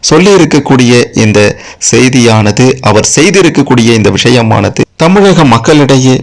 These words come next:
மிக பெரும் அளவுல நெகிழ்ச்சியை ஏற்படுத்தி இருக்கின்றது. அப்படி என்னதான் நடந்தது இந்த விவகாரத்துல, தன்னுடைய தம்பிக்கு என்ன நடந்தது அப்படின்ற மாதிரியும், அண்ணன் செந்தில்குமாரை பற்றியும், யானையை பற்றியும், இதுவரை வெளிவராத பல அதிர்ச்சியான உண்மைகள் எல்லாத்தையும் இந்த வீடியோவுல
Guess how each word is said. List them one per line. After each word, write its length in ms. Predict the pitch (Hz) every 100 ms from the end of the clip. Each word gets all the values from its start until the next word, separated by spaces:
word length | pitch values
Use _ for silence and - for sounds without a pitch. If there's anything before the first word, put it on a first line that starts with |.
| -
மிக 180 | - 127
பெரும் 320 | 135 131 135
அளவுல 420 | 110 107 110 110
நெகிழ்ச்சியை 680 | 95 98 139 131 117 107 90
ஏற்படுத்தி 440 | 95 - 98 95
இருக்கின்றது. 640 | 98 98 98 95 104 101 - - - -
அப்படி 380 | 107 98 120 98
என்னதான் 400 | 107 143 170 165
நடந்தது 560 | 107 139 147 135 131
இந்த 180 | 113 104
விவகாரத்துல, 840 | 98 101 120 120 110 101 98 101 110 - - - -
தன்னுடைய 500 | 104 123 113 107 107
தம்பிக்கு 580 | 127 165 185 - 127 107
என்ன 240 | 104 127
நடந்தது 680 | 95 87 117 110 117 120 - -
அப்படின்ற 400 | 90 110 110 107
மாதிரியும், 520 | 101 98 98 110 113 - - - -
அண்ணன் 460 | - 135 139 107 - -
செந்தில்குமாரை 680 | 117 135 131 123 107 101 101
பற்றியும், 680 | - 98 - 101 117 123 - - -
யானையை 500 | - 104 127 139 110
பற்றியும், 680 | 104 110 - 113 104 123 - - -
இதுவரை 420 | - 113 139 143 160
வெளிவராத 580 | 107 127 131 120 117
பல 300 | 117 107 101
அதிர்ச்சியான 480 | 98 110 - 120 120
உண்மைகள் 400 | 98 107 120 110
எல்லாத்தையும் 540 | 92 95 107 101 98 104
இந்த 300 | 110 143 143
வீடியோவுல 560 | 107 110 107 98 101